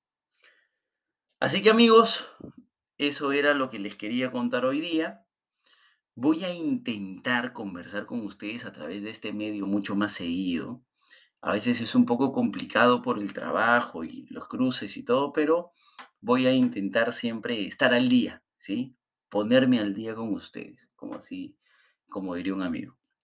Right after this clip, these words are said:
No se olviden, eh, si tienen algún comentario o alguna pregunta,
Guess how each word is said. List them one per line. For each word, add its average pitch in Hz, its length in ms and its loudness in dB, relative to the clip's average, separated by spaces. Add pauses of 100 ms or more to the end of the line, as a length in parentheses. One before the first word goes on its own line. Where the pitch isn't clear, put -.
(1000)
No 127 120 8
se 151 100 4
olviden, 147 580 10
eh, 90 640 -10
si - 200 -10
tienen 135 260 2
algún 131 240 2
comentario 147 720 6
o 127 40 8
alguna 151 360 4
pregunta, 175 720 0